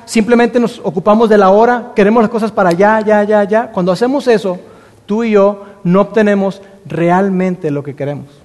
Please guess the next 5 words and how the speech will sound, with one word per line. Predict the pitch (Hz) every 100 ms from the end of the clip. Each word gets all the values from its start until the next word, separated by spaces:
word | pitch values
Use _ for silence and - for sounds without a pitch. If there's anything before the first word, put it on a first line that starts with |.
| _ _ _ _ _ _ _ _ _
Y | 190
decíamos | 202 233 247 277 -
que | 240 208 180 - - - - -
escondido | 202 - 202 190 226 294 302
detrás | 254 254 240 262 -